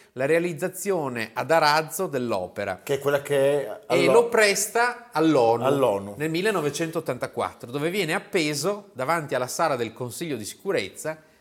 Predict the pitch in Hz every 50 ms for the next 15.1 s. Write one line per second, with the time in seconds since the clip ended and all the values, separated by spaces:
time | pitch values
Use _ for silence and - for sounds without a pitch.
0 | _ _ - - 185 190 196 202 196 180 160 143 135 131 127 127 123 - - 131
1 | 123 127 127 - _ _ - 120 120 123 117 127 120 - 127 127 117 113 104 95
2 | 95 90 - 104 101 - - 110 107 - _ _ _ _ _ _ _ _ - 208
3 | 202 139 143 143 - 165 190 262 269 - 254 185 - - 175 127 117 - - 143
4 | 135 - 185 185 175 151 151 208 247 - - 190 156 139 123 - 160 156 147 127
5 | 107 98 95 98 98 - 131 143 190 190 - - _ _ _ _ _ - 131 143
6 | 160 196 240 269 - - - 175 147 135 135 - 127 135 - - - - - 156
7 | 160 180 185 165 139 123 117 - 107 104 101 117 135 123 110 98 98 101 107 117
8 | 131 147 139 - - - - 147 135 120 113 110 107 98 92 90 92 107 135 151
9 | - - - _ _ - 156 - - 190 185 190 220 262 254 254 - 190 156 127
10 | 117 107 104 107 107 - - 139 143 160 156 - 233 214 185 190 214 240 226 -
11 | - 127 123 170 175 170 - 131 104 92 - - - 120 110 - 131 131 - -
12 | _ _ _ 127 139 151 165 170 170 190 - - 214 - 170 127 - - 208 208
13 | 185 170 180 208 240 233 175 143 - - 151 143 139 180 180 180 - - 151 151
14 | 180 196 180 175 143 110 101 101 107 123 139 139 117 90 80 82 - - 92 92
15 | - -